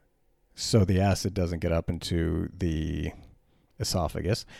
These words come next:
And also, you basically just have to eat plain chicken and rice for the rest of your life, <laughs> so you don't cre-, create acid. And my response, because I fix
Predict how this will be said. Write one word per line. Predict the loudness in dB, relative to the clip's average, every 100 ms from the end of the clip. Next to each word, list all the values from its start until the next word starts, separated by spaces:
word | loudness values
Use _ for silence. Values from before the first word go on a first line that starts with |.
| -6
And | -2 4
also, | 6 6 6 6 6
you | 4 2
basically | 6 6 6 0 2 2 2
just | 0 -2
have | 0 0 0
to | -4
eat | -2 0 0 -2
plain | -6 0 2 2
chicken | 2 0 2 0 0 -2
and | -4 0
rice | 2 2 0 -2 -6 -8 -12 _ -20 _ _ _
for | -4 2
the | 4
rest | 4 2 -2
of | -4
your | -4
life, | -6 -10 -12 -14 -16 -14 -14 -14 -20 -20
<laughs> | -20 -20 -20 -20 -20 -20
so | -4 0
you | 4
don't | 4 2
cre-, | -2 -4 -6 -16
create | -4 -2 -2
acid. | -4 -6 -8 -14 _ _ _ -20 _ _ -20 _ _ -16 -14 -14 -14 -16 -16 -2
And | 2
my | 6
response, | 8 6 6 2 0
because | 4 4 4 2
I | 0 2 2
fix | 4 4 2